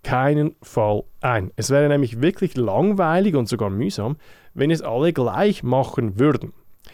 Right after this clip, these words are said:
Effiziente Arbeitsweise muss man nicht lernen aus meiner Sicht, das kommt echt von alleine. Und jetzt Tipp Nummer zehn, der beste,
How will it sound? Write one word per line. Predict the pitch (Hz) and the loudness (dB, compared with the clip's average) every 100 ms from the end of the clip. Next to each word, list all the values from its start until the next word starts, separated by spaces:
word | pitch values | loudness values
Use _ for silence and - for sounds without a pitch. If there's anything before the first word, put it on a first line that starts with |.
| - - - | -20 -20 -2
Effiziente | 175 202 214 - 190 196 196 143 | 2 2 0 0 2 4 2 2
Arbeitsweise | 165 165 156 160 - 135 110 127 143 | 0 0 0 0 -2 -6 -4 -4 -4
muss | 123 120 | -4 -4
man | 110 92 | -4 -2
nicht | 95 175 - | 0 0 0
lernen | 156 156 151 | -2 0 0
aus | 135 | -2
meiner | 131 123 113 | -2 -2 -2
Sicht, | 113 - - - | -2 -4 -14 -14
das | - 117 | -8 -8
kommt | - 117 113 - | -4 -4 -4 -6
echt | - 127 123 - - | 0 0 0 -8 -20
von | - - 95 90 - | -14 -6 -6 -6 -6
alleine. | - 123 110 - - - - - _ - - | -2 0 -2 -6 -12 -20 -20 -20 _ -20 -8
Und | 139 | -2
jetzt | 196 - | -2 2
Tipp | 190 196 | 0 2
Nummer | 196 160 | 2 2
zehn, | - 196 185 | 2 2 2
der | |
beste, | 135 196 - | 2 2 2